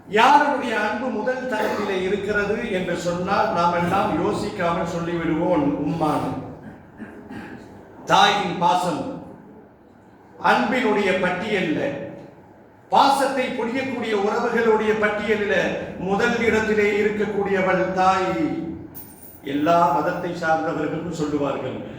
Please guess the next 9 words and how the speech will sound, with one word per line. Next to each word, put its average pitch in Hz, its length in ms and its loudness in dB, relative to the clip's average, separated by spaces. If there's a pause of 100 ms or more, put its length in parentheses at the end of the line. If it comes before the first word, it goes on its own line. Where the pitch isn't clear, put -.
(200)
இஸ்லாம் 175 580 2 (480)
அதை 151 260 0
ஆரம்ப 156 420 2
காலத்திலே 170 600 0
தெளிவாக 170 460 -2
சொல்லிவிட்டது. 139 640 -4 (1400)
இந்த 269 240 6 (120)
அன்பை 285 380 4
வரிசைப்படுத்தினால், 202 1000 -2